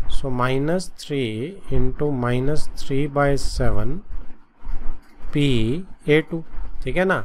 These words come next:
अब ये तो बताने की ज़रूरत नहीं है आपको कि ये नीचे वाला जो है, ये वो है जो B vector है, B one vector, उसके कॉम-, direction ratios हैं ये, components या direction ratios, और ये नीचे वाले बी टू है।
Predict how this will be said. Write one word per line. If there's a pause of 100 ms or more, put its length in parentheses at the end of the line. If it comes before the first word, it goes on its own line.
(120)
अब
ये
तो
बताने
की
ज़रूरत
नहीं
है
आपको
कि
ये
नीचे
वाला
जो
है, (180)
ये
वो
है
जो
B
vector
है,
B
one
vector, (1000)
उसके
कॉम-,
direction
ratios
हैं
ये, (120)
components
या
direction
ratios, (640)
और
ये
नीचे
वाले
बी
टू
है।